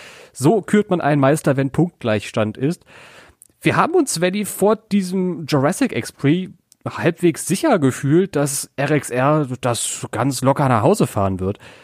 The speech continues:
So war das dann aber nicht. Hat dich ein bisschen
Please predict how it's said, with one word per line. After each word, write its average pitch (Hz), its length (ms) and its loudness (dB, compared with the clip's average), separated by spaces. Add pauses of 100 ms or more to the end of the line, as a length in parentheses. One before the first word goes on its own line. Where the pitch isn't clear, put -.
(240)
So 104 280 -2
war 113 160 0
das 180 160 2
dann 160 160 0
aber 123 260 2
nicht. - 260 -2 (360)
Hat - 240 -6
dich 226 140 -2
ein - 40 -20
bisschen 208 680 0